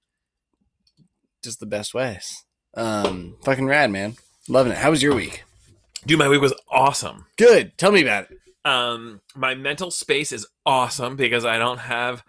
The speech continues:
Speaker 2: fucking shit to do. Like, yeah, I gotta go to work. We go to work. We meet at the office. We go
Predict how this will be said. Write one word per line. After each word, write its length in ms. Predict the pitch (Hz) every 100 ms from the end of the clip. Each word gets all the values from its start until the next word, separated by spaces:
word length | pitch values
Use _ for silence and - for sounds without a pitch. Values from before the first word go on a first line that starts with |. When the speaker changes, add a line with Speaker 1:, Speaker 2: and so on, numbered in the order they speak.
| _ _ _
Speaker 2:
fucking 420 | - 123 131 135
shit 380 | - - 110 98
to 160 | 160 156
do. 340 | 131 135 170 -
Like, 380 | 156 127 120 - _
yeah, 140 | 226 143
I 100 | 139
gotta 320 | 156 156 147
go 440 | 139 143 139 143 - _
to 160 | 165 143
work. 500 | 131 127 127 139 - _ -
We 540 | 143 147 135 160 175 _
go 180 | 127 143
to 80 | 139
work. 240 | 117 127
We 80 | 127
meet 160 | 113 117
at 80 | 110
the 120 | 110
office. 380 | 165 156 151 135
We 120 | 110
go 340 | 110 110 107